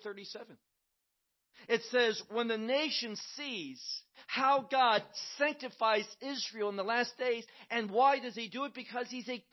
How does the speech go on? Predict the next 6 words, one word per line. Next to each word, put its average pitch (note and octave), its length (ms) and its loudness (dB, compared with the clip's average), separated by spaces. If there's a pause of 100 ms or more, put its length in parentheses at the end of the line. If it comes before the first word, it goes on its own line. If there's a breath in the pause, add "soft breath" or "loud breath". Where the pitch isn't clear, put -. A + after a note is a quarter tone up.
covenant-keeping C4 880 -6
God. B3+ 340 0 (580 loud breath)
When C4+ 160 4
the A#3 100 4
nations A#3 460 2 (100)
see D#4 180 -4